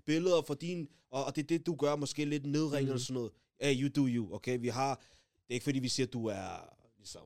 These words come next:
Speaker 2: Mit
Speaker 1: så
Speaker 2: råd, mit råd til jer derude. Pas på med at, du ved, pas på med at gå lidt langt væk fra jeres personlighed. Husk at være jer selv.
Speaker 1: Mm.
Speaker 2: Husk at være jer selv. Lad, det er number one rule. Vær dig selv, så er der ikke nogen, der kan, du ved, der er ikke nogen, der kan sige noget imod dig. Hvis du er dig selv hundrede procent hele vejen,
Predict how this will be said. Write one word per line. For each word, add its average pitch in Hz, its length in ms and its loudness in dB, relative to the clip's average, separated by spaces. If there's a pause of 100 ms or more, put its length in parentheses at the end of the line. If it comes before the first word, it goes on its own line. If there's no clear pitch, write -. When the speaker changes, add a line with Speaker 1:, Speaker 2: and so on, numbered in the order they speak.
Speaker 2:
Mit 185 220 6
Speaker 1:
så 180 80 4
Speaker 2:
råd, 202 180 12
mit 190 260 2
råd 196 120 10
til 185 160 4
jer 135 180 6
derude. 123 360 0 (960)
Pas 165 140 -2
på 190 160 8
med 196 120 10
at, 160 280 8 (120)
du 135 60 -4
ved, 120 240 -2 (960)
pas - 180 -6
på 175 180 2
med 175 140 4
at 147 200 4
gå 151 100 2
lidt 151 180 2
langt 156 200 4
væk 151 120 -2
fra - 80 -2
jeres 139 100 0
personlighed. 131 420 0
Husk 175 220 0
at 165 60 6
være 143 100 6
jer 131 60 4
selv. 131 260 0 (120)
Speaker 1:
Mm. 101 60 -12 (280)
Speaker 2:
Husk 175 280 2
at 151 80 6
være 143 80 6
jer 139 60 4
selv. 139 240 0
Lad, 127 100 0 (360)
det 160 60 2
er 156 40 4
number 160 300 8
one 151 200 8
rule. 120 280 0
Vær 123 120 2
dig 143 100 0
selv, 170 240 0
så - 120 -2
er - 20 2
der 147 60 4
ikke 147 120 -2
nogen, 151 120 2
der 143 60 2
kan, - 160 -4 (260)
du 127 40 -6
ved, 117 120 -4
der 107 80 -6 (380)
er - 40 0
ikke 156 100 4
nogen, 170 100 8
der 160 40 6
kan 143 100 2
sige 165 160 2
noget 156 140 10
imod 127 180 6
dig. 120 100 0
Hvis 117 180 -8
du 151 80 -2
er - 20 0
dig 151 100 0
selv 190 200 0
hundrede 180 220 0
procent 156 320 0
hele 175 180 2
vejen, 160 240 4